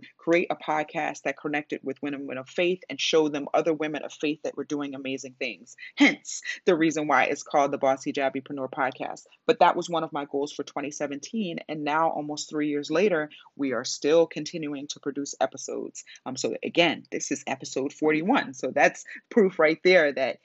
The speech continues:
you know, we have been able to continue a plan that was literally, you know, something that I wrote down. I just wrote down podcast.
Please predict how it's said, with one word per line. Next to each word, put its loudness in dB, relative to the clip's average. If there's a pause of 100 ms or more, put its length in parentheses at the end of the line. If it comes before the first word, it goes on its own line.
(100)
you -6
know, -2
we 0
have -2
been -4
able -2
to -2
continue -6
a -6
plan -2 (220)
that 0
was -4
literally, 0
you -8
know, -8
something -6
that -2
I 2
wrote -2
down. -4
I -6
just -12
wrote -2
down -4
podcast. -2